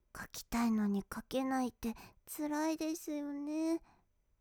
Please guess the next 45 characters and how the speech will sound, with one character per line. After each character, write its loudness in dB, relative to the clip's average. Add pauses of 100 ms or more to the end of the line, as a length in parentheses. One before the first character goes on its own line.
(1000)
け 4
れ 8
ど、 2 (420)
け 12
れ 12
ど、 8 (1500)
そ 0
の 12
こ 8
と 12
を 12
悩 10
ん 8
で 6
い 4
る 10
と 6
い 2
う 0
こ 0
と 8
は、 6 (500)
何 12
か 6
を 4
作 4
り 8
た 6
い 10
と 10
い 8
う 4
気 2
持 4
ち 4
は 8 (260)
あ 12
る 12
の 10
だ 6
と 2
思 4
い 4
ま 8
す。 0